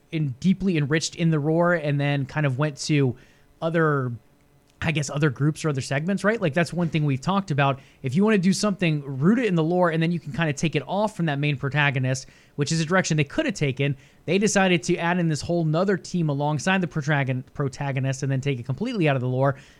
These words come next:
uh, which ended up just being a giant mess. So I think that's the thing where a lot of these companies need to pay attention to. Like, don't alienate the fan base, stick with the lore, and then from there you can spin it off,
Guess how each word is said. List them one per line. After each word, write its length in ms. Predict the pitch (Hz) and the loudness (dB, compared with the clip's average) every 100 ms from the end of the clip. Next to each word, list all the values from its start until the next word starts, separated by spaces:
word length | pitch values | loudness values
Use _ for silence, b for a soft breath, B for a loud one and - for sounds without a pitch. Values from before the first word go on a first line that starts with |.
| - | 0
uh, 120 | 143 | 2
which 180 | 143 175 | 2 0
ended 200 | 175 170 | 2 2
up 100 | 151 | 2
just 180 | 139 135 | 0 0
being 160 | 180 | 0
a 20 | |
giant 300 | 143 156 139 | 2 2 2
mess. 300 | 127 123 - B B B - | 2 -2 -6 B B B -4
So 180 | 151 151 | 0 2
I 140 | 160 | 2
think 200 | 226 233 | 0 0
that's 280 | 196 185 - | 0 0 -2
the 100 | 170 | -2
thing 240 | 170 165 | 0 0
where 140 | 147 143 | 2 0
a 60 | |
lot 180 | 139 147 | 0 0
of 60 | 151 | 0
these 140 | 135 | -2
companies 440 | - 139 143 131 | -2 -2 -2 0
need 100 | 143 | 0
to 60 | 135 | -2
pay 160 | 135 131 | -2 -2
attention 400 | - 135 131 175 | -2 -4 -4 -6
to. 200 | 240 277 | -6 -4
Like, 280 | 143 131 b b _ | -4 -4 b b _
don't 260 | - 170 208 | 2 2 2
alienate 400 | 202 196 180 170 | 2 2 2 0
the 80 | 139 | -2
fan 280 | - 156 196 | -2 -2 -2
base, 200 | 269 - | -4 -6
stick 340 | - 180 180 | -2 -2 0
with 140 | 175 | -2
the 80 | 175 | -2
lore, 340 | 131 131 190 240 | -2 0 0 0
and 160 | 180 | 0
then 80 | 165 | 0
from 160 | 139 156 | -2 -2
there 160 | 165 | -2
you 100 | 156 | -2
can 120 | 135 | -2
spin 260 | 131 - 156 | -6 -2 -2
it 100 | 131 | 0
off, 300 | 139 151 147 | 2 0 -2